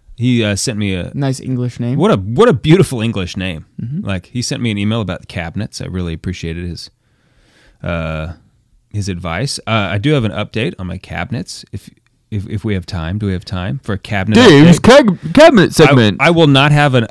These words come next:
Speaker 1: an update every week.
Speaker 2: <laughs> I promise.
Speaker 1: But, uh, I do have an update. I've been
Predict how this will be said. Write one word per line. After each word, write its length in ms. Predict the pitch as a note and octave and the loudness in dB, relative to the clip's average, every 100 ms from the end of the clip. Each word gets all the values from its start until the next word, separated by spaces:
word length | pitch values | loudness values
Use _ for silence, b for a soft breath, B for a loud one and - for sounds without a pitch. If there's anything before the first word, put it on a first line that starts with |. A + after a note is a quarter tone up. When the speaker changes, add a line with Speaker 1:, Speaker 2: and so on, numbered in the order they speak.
| - | -4
Speaker 1:
an 140 | A#2 | -4
update 460 | A#2 A2+ C3 A2+ - | -2 -4 0 -2 -2
every 320 | A2 A2+ A2+ | -4 -2 -2
week. 380 | G#2 G2 E2 - - | -2 -2 -6 -6 -6
Speaker 2:
<laughs> 1500 | - G5 - D5 D5 C5 G#3+ - _ _ _ _ _ _ - | -4 -10 -14 -18 -20 0 0 0 _ _ _ _ _ _ -12
I 100 | G#2 | -10
promise. 380 | - A2+ G2+ A2+ | -2 -2 0 -2
Speaker 1:
But, 180 | - B2+ | -4 -2
uh, 180 | B2 F#2+ | -2 0
I 220 | B2+ B2+ | 2 2
do 240 | A2 D3+ | 4 4
have 220 | C#3 B2 | 4 4
an 80 | A#2 | 2
update. 460 | G#2+ A2 G#2 G2+ - | 0 -2 -2 -2 -2
I've 180 | G2+ F#2+ | -4 -2
been 260 | G#2 G2 | -2 -2